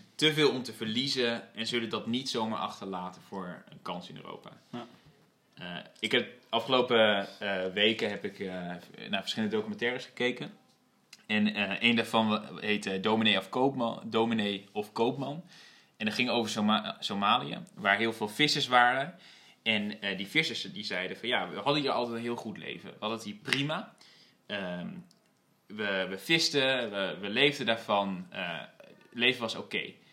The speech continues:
Speaker 1: Maar nu zijn er hele grote Europese trawlers, van die grote schepen die de,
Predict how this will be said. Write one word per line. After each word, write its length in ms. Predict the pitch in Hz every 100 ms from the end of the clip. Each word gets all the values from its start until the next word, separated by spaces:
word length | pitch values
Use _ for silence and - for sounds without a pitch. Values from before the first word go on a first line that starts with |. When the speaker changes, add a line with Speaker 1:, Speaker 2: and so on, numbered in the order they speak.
| - _ _ _ -
Speaker 1:
Maar 180 | 110 110
nu 520 | 151 175 117 143 175
zijn 300 | - 127 117
er 60 | 110
hele 260 | 123 160 131
grote 320 | 117 117 117
Europese 760 | 120 113 120 123 131 - 110 98
trawlers, 580 | - 139 156 113 92 -
van 100 | 117
die 100 | 107
grote 300 | - 113 107
schepen 520 | - - 127 131 110
die 120 | 98 101
de, 340 | 95 95